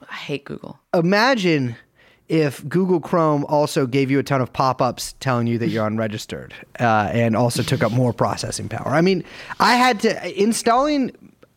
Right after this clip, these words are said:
Speaker 2: any kind of antivirus software that, like, comes with your computer, or any of those, like, pay-, the big ones, Norton, McAfee, any of that crap,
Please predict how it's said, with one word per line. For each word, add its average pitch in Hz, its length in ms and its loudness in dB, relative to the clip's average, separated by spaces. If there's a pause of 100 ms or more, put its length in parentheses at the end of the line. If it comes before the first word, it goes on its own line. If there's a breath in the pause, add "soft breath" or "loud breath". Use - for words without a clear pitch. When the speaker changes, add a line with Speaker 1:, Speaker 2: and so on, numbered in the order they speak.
(120)
Speaker 2:
any 226 260 2
kind 196 220 2
of 180 60 2
antivirus 139 560 2
software 107 580 -2
that, 104 200 -6
like, 104 180 -6
comes 156 300 0
with 143 100 2
your 131 100 0
computer, 110 460 -2
or 85 40 -2
any 143 200 0
of 156 60 2
those, 131 180 0
like, 113 160 -4
pay-, 123 180 -2
the 110 120 -6
big 123 260 0
ones, 113 260 -2
Norton, 113 480 0
McAfee, 110 500 -4
any 107 140 -2
of 104 60 0
that 92 100 -4
crap, - 340 -2